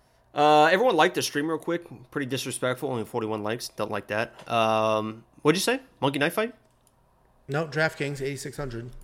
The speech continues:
Speaker 1: Oh, yeah, I actually do. Eh, well, the low volume. Jarno's tough. That's gonna be a tough one. I, I, Gomez could be a, a big or not type situation. He could score seventy in a win,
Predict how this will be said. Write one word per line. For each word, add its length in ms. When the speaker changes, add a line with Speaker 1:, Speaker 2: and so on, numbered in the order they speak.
Speaker 1:
Oh, 280
yeah, 220
I 80
actually 380
do. 320
Eh, 220
well, 540
the 120
low 180
volume. 560
Jarno's 320
tough. 300
That's 200
gonna 120
be 80
a 60
tough 280
one. 200
I, 120
I, 520
Gomez 360
could 120
be 580
a, 80
a 20
big 600
or 120
not 440
type 180
situation. 500
He 120
could 120
score 360
seventy 520
in 60
a 80
win, 320